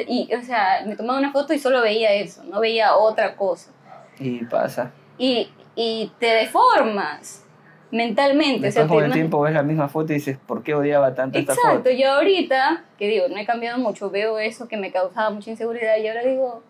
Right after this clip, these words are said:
Speaker 1: o sea, te lo juro que no le presto ni la más mínima atención y,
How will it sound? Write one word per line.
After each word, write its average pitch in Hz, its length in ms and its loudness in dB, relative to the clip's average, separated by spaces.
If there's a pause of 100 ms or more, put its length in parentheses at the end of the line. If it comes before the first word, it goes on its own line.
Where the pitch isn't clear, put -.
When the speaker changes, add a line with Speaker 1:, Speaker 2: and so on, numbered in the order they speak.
(720)
Speaker 1:
o 285 60 0
sea, 285 120 2 (420)
te 233 120 0
lo 202 140 2
juro 330 260 2
que 214 120 -4
no 220 180 -6
le 233 220 -2
presto - 480 -6
ni 233 120 -6
la 190 100 0
más 202 140 -6
mínima 202 380 -6
atención 160 580 -10
y, 165 100 -16